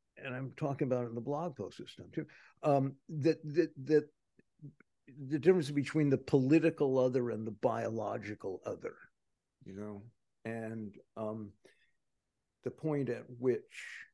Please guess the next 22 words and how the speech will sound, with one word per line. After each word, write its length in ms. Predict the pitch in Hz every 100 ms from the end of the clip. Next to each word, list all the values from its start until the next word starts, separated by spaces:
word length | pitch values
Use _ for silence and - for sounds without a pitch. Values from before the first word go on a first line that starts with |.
| _ _ _ _ _ 101
the 180 | 117 104
Arab 400 | 110 113 101 101
became 400 | 110 - 120 104
a 160 | 98 -
political 600 | 117 110 107 - 104 101
other, 280 | 98 - - _ _ _
you 80 | -
know, 60 | - _
the 120 | - 101
Jew 220 | - 104 98
was 200 | 104 - -
the 80 | 57
racial 500 | 55 - - - - _ _ _ _ _ _ _ _ _ _ -
other. 100 | 120
Uh, 340 | 117 120 117 120 _ - 127
but, 200 | 143 143 135 123
but 200 | 151 131
those, 420 | 165 180 180 127 - _ _ -
those 400 | - 127 165 139
designations 760 | 175 156 131 135 143 131 120 101
have 160 | 104
blurred 500 | 107 107 107 104 101